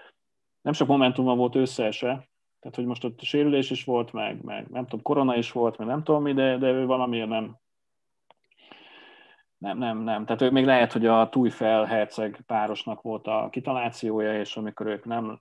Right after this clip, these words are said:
eltűntek, akkor már nem kellett senkinek, de egyébként ez nem igaz, biztos, hogy nem így volt, nem gondolom, hogy ők akarták, csak, tehát ők, ők, ők ragaszkodtak ahhoz, hogy, hogy a Forró Gyulát leigazoljuk. Úgyhogy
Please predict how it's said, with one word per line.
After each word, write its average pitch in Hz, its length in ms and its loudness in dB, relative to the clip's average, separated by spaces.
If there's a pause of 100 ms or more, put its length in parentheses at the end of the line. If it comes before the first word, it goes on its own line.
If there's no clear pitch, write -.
eltűntek, 117 840 -8
akkor 110 280 -4
már 104 200 -4
nem 107 140 -6
kellett 101 240 -8
senkinek, 123 540 -4
de 123 140 -2
egyébként 117 340 -2
ez 113 80 -2
nem 110 160 -4
igaz, 101 240 -6
biztos, 107 220 -10
hogy 98 100 -10
nem 101 140 -6
így 98 100 -8
volt, 104 220 -4
nem 107 120 -6
gondolom, 202 300 -6
hogy 202 160 -8
ők 107 160 -6
akarták, 113 580 -6
csak, - 200 -4
tehát 120 180 -2
ők, 120 200 2
ők, 120 320 0
ők 117 200 -2
ragaszkodtak 110 640 -4
ahhoz, 110 260 -4
hogy, 110 280 -10
hogy 107 200 -8
a 110 260 -4
Forró 117 240 -4
Gyulát 107 260 -6
leigazoljuk. 131 640 -2 (1200)
Úgyhogy 117 420 -4